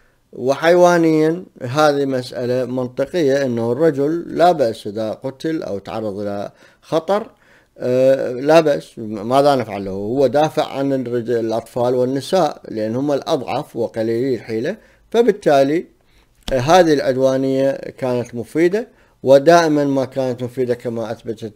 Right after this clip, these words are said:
آه، تجارب التاريخ، أنه ما زلنا باقين لحد هاي اللحظة إحنا كجنس بشري، ونجد بأنه إحنا الذكور ما زالوا عدوانيين وهم سبب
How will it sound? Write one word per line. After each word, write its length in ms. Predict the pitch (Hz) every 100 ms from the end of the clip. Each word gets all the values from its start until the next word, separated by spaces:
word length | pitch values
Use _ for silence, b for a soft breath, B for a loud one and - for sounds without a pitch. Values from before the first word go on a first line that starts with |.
| - 104
آه، 140 | 104 -
تجارب 460 | 123 110 127 123 110
التاريخ، 540 | - 127 120 147 165
أنه 200 | 160 147
ما 140 | 151 151
زلنا 240 | 175 165
باقين 400 | 143 139 151 139
لحد 280 | 127 143 135
هاي 120 | 120
اللحظة 340 | 113 107 107
إحنا 540 | 107 107 117 117 107 104 B B B _
كجنس 420 | 110 143 196 190
بشري، 560 | 165 156 - 151 170 214 b b b _ -
ونجد 920 | 143 165 175 156 151 156 151 139 127
بأنه 420 | 131 131 131 147
إحنا 380 | 147 143 143 156 -
الذكور 760 | 120 123 120 113 131 127 147
ما 180 | 131 127
زالوا 360 | 120 135 131 127
عدوانيين 760 | 113 117 117 117 120 131 143
وهم 440 | 127 147 131 120
سبب 320 | 117 120 117